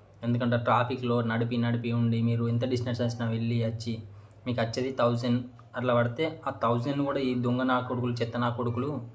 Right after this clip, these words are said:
ఇలాంటి స్కామ్స్ ద్వారా అవి కూడా లేపేస్తారు. అందుకని మీకు చెప్పొచ్చేది ఏంటంటే, ఎవరైనా మనీ ట్రాన్స్‌ఫర్ చేయమన్నా, ఏం చేయమన్నా మీరైతే ముందుగా మనీ ట్రాన్స్‌ఫర్ చేయకండి, మొత్తం డీటెయిల్స్ మీ అకౌంట్లో పడ్డాకే సెండ్ చేయండి.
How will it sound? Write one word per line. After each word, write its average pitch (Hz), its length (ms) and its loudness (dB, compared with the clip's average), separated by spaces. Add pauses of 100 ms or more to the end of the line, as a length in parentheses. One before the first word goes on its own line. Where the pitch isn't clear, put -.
(340)
ఇలాంటి 127 240 0
స్కామ్స్ 120 420 0
ద్వారా 120 280 2
అవి 120 300 2
కూడా 131 220 4
లేపేస్తారు. 120 680 0 (560)
అందుకని 139 240 2
మీకు 151 160 2
చెప్పొచ్చేది 143 420 2
ఏంటంటే, 127 240 0
ఎవరైనా 127 240 2
మనీ 120 300 2
ట్రాన్స్‌ఫర్ 120 460 -2
చేయమన్నా, 117 280 2
ఏం 123 200 0
చేయమన్నా 123 340 0
మీరైతే 127 280 -4
ముందుగా 123 300 0 (220)
మనీ 120 160 2
ట్రాన్స్‌ఫర్ 120 420 -4
చేయకండి, 120 380 -2 (880)
మొత్తం 131 300 0
డీటెయిల్స్ 127 360 0
మీ 143 80 -2
అకౌంట్లో 131 300 0
పడ్డాకే 127 640 2 (640)
సెండ్ 131 200 0
చేయండి. 104 260 0